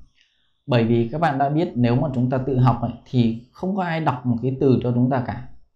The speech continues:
Chúng ta bắt buộc là phải mở phần mềm lên và tự mình sử dụng phần mềm đó để bấm và phần mềm sẽ đọc và mình sẽ nghe theo. Nhưng nếu chỉ nghe hoặc đọc thì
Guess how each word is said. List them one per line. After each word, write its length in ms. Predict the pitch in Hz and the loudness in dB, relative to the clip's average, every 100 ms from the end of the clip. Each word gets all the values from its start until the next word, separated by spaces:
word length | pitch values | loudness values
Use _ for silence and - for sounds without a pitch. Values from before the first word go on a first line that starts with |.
| _ _ _ | _ _ _
Chúng 180 | 127 147 | -8 -2
ta 100 | 147 | -2
bắt 220 | 131 - | -2 -2
buộc 160 | 139 120 | -2 0
là 100 | 110 110 | -2 0
phải 120 | 110 | 0
mở 300 | 113 117 - | 4 2 2
phần 180 | 113 113 | 0 2
mềm 180 | 113 110 | 2 2
lên 420 | 120 127 127 - _ _ _ _ _ | 2 2 0 -10 _ _ _ _ _
và 320 | 107 110 123 123 - - | -4 -2 -2 -4 -12 -4
tự 200 | 143 110 | 0 2
mình 320 | 113 120 123 | 2 2 2
sử 180 | 117 110 | 0 -2
dụng 180 | 113 - | -2 -2
phần 160 | 107 | -2
mềm 200 | 107 107 | 0 0
đó 240 | 110 117 - | 0 0 -2
để 220 | 104 - - | -4 -4 -2
bấm 360 | 117 - - - - | 0 0 -4 -10 -8
và 200 | 107 - | -8 -4
phần 140 | 113 | -2
mềm 200 | 110 104 | -2 -4
sẽ 160 | - 123 | -4 -6
đọc 220 | 131 - - | -4 -6 -6
và 80 | |
mình 220 | 104 107 101 | -4 -2 -4
sẽ 300 | 107 117 127 | -6 -8 -6
nghe 260 | 123 127 120 | -2 0 0
theo. 200 | 120 117 110 - _ _ _ _ _ - | -2 -2 -4 -12 _ _ _ _ _ -6
Nhưng 380 | 180 190 185 143 | -2 0 0 2
nếu 160 | 127 143 | 2 2
chỉ 300 | - 147 110 113 | -2 -2 -2 -2
nghe 220 | 139 139 | -2 -2
hoặc 220 | 139 123 - - | -4 -6 -6 -2
đọc 160 | 131 127 - _ _ _ _ - | -2 -2 -8 _ _ _ _ -4
thì 420 | 117 104 101 | 0 0 0